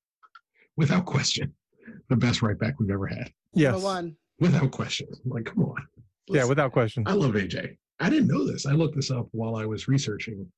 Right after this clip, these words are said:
Speaker 1: uh, for this episode. I didn't know A J played, uh, A J played about thirty more games at right back than he ever played at center back. He played
Speaker 2: Really?
Speaker 1: roughly, yeah, roughly an entire M L S season at right back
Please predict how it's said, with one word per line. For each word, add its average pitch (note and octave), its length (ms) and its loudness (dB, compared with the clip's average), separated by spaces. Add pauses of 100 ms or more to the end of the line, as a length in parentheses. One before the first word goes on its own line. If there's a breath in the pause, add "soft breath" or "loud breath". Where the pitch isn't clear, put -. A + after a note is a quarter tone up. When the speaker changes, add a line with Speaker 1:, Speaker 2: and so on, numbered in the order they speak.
(340)
Speaker 1:
uh, G#2 180 -4
for G#2+ 140 -6
this G#2 160 -2
episode. G#2+ 400 -6 (1160)
I B2+ 40 4
didn't A3 140 4
know B2+ 140 2
A C3 100 2
J C3 160 4
played, A#2 360 0 (180)
uh, G#2+ 40 -4 (120)
A C#3+ 80 2
J F3+ 160 6
played E3 200 2
about A2 160 0
thirty B2 300 2
more A2 220 2
games A2 320 2
at G2 100 -4
right C#3 200 0
back - 180 -10
than A2+ 120 -8
he G#2+ 60 0
ever G2 120 -4
played C3+ 200 -6
at - 60 -18
center D3 160 2
back. - 180 -12 (340)
He D3+ 60 4
played D3 300 4
Speaker 2:
Really? A3 180 6
Speaker 1:
roughly, A2+ 380 -2 (180)
yeah, F3+ 140 0
roughly C3 340 2
an A2+ 80 2
entire C3+ 460 0
M B2 120 2
L A#2 120 -2
S A2+ 140 -4
season A2 300 -6 (400)
at C3+ 160 -2
right B2 220 0
back A2 240 -8